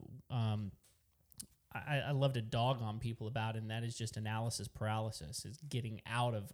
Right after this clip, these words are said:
analysis paralysis, um, and taking some action is huge, really, really huge. So, all right.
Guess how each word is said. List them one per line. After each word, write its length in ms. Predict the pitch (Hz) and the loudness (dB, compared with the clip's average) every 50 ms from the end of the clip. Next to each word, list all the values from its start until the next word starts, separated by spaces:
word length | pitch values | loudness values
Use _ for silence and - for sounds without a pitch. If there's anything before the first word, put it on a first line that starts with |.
| - - | -6 -4
analysis 560 | 120 107 101 101 104 101 107 - - 104 95 | -4 -2 -2 -2 -2 0 0 0 -2 -2 -4
paralysis, 800 | - - - 107 92 95 78 73 - - - - - - - - _ - - - | -4 -2 0 0 2 2 0 -2 -4 -6 -6 -6 -8 -8 -10 -12 _ -14 -8 -6
um, 420 | 104 101 101 101 104 98 95 101 - _ - - - - - - - - - - - _ - - - - | -4 -4 -4 -4 -6 -6 -8 -10 -12 _ -20 -20 -20 -20 -20 -20 -20 -20 -20 -20 -10 _ -4 -4 -2 0
and 300 | 120 110 107 104 98 - | 0 0 0 -2 -4 -2
taking 320 | - 117 113 107 120 110 | -2 -2 0 0 -2 -2
some 160 | 107 107 101 | -2 -2 -2
action 480 | 101 101 107 107 - - 95 85 104 113 - _ - | -2 -2 -2 -2 -4 -6 -6 -6 -8 -8 -10 _ -10
is 120 | 123 - - | -8 -6 -2
huge, 420 | - 117 117 113 98 - - - - - - - - - - - | 0 0 0 0 -2 -4 -8 -12 -14 -18 -20 -20 -20 -20 -8 -2
really, 220 | 123 117 113 107 107 | 0 2 2 4 2
really 180 | 104 95 98 | 2 0 0
huge. 380 | 110 - 101 85 90 107 - - - _ _ _ | 0 -2 -2 -2 -2 -4 -8 -12 -20 _ _ _
So, 180 | - - - 95 | -10 -6 -4 -2
all 920 | 92 92 107 - - - - - - - - - - - - - - 151 | -2 -2 -4 -6 -10 -20 -20 -20 -20 -20 -20 -20 -20 -20 0 6 10 10
right. 160 | 151 143 - | 10 10 8